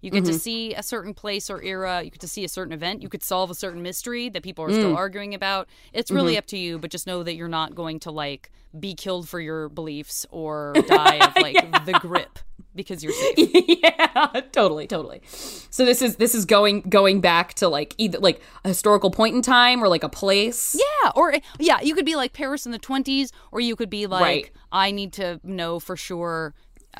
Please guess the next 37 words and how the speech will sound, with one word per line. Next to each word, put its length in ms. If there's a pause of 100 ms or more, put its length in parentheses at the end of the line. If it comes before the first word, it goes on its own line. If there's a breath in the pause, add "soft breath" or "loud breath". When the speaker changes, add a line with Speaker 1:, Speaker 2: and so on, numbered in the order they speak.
(140)
Speaker 1:
I, 180
I, 260
I, 40 (160)
I 100
refuse 480
to 100
use 100
the 80
J 140
F 140
K 320
model 340
because 300
I'm 140
so 180
tired 280
of 80
that. 180
But, 160
like, 280 (260)
Speaker 2:
Right. 140
Speaker 1:
you 60
know, 260
like, 340
finally 680
everyone 480
will 140
know. 640 (840)
Speaker 2:
Okay, 340 (220 loud breath)
I'm 160
gonna 80
Speaker 1:
Blah, 20
Speaker 2:
do 100
Speaker 1:
blah, 60
blah. 140
Speaker 2:
finally 760
Speaker 1:
Yeah. 240